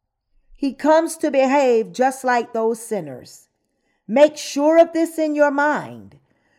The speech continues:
You will surely come to say, "Lord, I am a sinner,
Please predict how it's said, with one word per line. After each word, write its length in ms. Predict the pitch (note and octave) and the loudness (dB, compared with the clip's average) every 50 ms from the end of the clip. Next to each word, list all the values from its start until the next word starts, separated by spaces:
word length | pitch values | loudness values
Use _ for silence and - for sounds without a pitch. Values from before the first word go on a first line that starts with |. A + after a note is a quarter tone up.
| _ _ | _ _
You 180 | F#3 G3+ B3 C4 | -6 -2 -2 0
will 220 | A#3+ A#3 A#3+ A3+ | 2 2 0 0
surely 560 | A3+ - - - - D4+ D#4+ E4+ E4+ E4+ E4+ | 0 -4 -10 -8 -2 0 2 2 2 2 0
come 320 | E4+ - - E4 D#4+ D#4+ D#4 | -2 -2 -2 -2 -2 -2 -4
to 160 | - - D#4+ | -6 -8 -10
say, 520 | D4+ - - C#4 A#3+ F3 C#3 C3 C#3+ D3 _ _ _ _ _ _ _ _ _ _ - | -6 -2 0 0 0 0 -4 -10 -14 -20 _ _ _ _ _ _ _ _ _ _ -2
"Lord, 600 | G3 B3+ C#4 C4+ A#3 F3+ D3+ C#3+ B2+ - - _ _ _ _ _ _ _ _ _ _ | 2 4 4 6 4 2 0 -6 -10 -14 -20 _ _ _ _ _ _ _ _ _ _
I 180 | - B3+ D4+ C#4+ | -2 0 0 2
am 260 | C4 C4+ D4 D4+ B3 | 2 2 2 2 2
a 80 | - | -2
sinner, 560 | - - - A3+ G#3+ F#3 D#3 C#3 - - - | -4 -6 -8 -8 -6 -6 -8 -12 -16 -18 -20